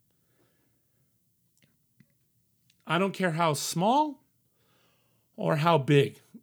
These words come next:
these rewards are. Well, hi, cat. I've got a cat crawling <laughs> on my, ow, crawling on my shoulder now.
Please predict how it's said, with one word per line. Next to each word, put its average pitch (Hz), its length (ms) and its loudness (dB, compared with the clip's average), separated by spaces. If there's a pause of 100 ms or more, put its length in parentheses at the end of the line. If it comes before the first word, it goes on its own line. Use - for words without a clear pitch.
these 127 600 -4 (100)
rewards 127 460 -8
are. 120 220 -12 (1400)
Well, 135 120 -8
hi, 123 180 -8
cat. - 300 -18 (140)
I've 131 100 -14
got 143 120 -6
a 131 60 -6
cat 143 300 -6
crawling 139 360 -4
<laughs> - 40 -6
on 277 200 0
my, - 120 -4 (400)
ow, 139 100 -8 (480)
crawling 143 280 0
on 135 60 -6
my 123 80 -8
shoulder 117 280 -14
now. 92 100 -20